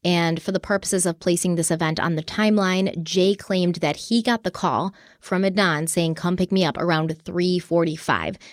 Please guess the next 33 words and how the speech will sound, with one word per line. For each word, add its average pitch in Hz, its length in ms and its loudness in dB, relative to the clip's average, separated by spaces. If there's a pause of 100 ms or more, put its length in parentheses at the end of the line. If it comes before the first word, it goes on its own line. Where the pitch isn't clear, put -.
(160)
And 170 100 -2
that's 262 180 0
actually 294 340 0
kind 214 240 2
of 190 180 -4 (560)
in 226 260 4
line 208 280 2
with 175 240 0
Jen's 202 360 0
version 156 300 -2
of 143 80 -2
events, 143 320 -4
'cause 170 160 -2
she 233 220 -2
said 196 200 0
he 180 60 -4
got 165 160 -2
the 165 80 -4
call 170 240 0
at 190 80 -2
three 170 300 -2
thirty 156 420 0 (320)
and 147 160 -8
left 196 400 0
at - 140 -2
three 151 180 -2
forty-five. 123 580 -4
So 180 140 -4
that 185 220 -2
makes 170 200 -2
sense. 226 240 -2
It's 160 140 -10
still 233 560 4